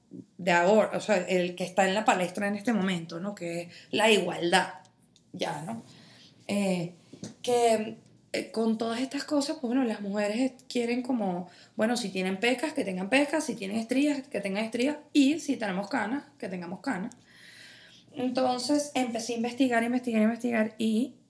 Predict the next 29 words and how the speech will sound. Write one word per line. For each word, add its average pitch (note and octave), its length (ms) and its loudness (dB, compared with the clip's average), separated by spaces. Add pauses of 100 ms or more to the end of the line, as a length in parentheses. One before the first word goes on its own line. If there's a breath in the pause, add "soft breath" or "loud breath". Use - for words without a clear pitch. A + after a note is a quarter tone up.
(360)
conseguí G3+ 720 -2 (100)
un, G#3+ 1040 2
una, G3+ 840 0 (500)
una G3 220 0
cuenta A#3 240 0
en B3+ 80 4
Instagram A#3+ 580 2
que G#3+ 100 -4
además F3 340 -4
tiene G#3 480 0
su G3 200 -6
página G3 300 -2
web G#3+ 260 0 (480 loud breath)
que A3 140 -2
se - 140 -2
llama G3 440 2
Grombre, F#3+ 880 0 (340)
o F3+ 80 -12
sea, E3+ 300 0
tal F3+ 200 -4
cual, D#3 340 -8
G C#4 360 0
R B3+ 420 0
O B3 300 -2
M A#3 480 2
B, C#4 580 0
B, A3+ 480 0
B F#3 160 -2
alta, A#3+ 460 -2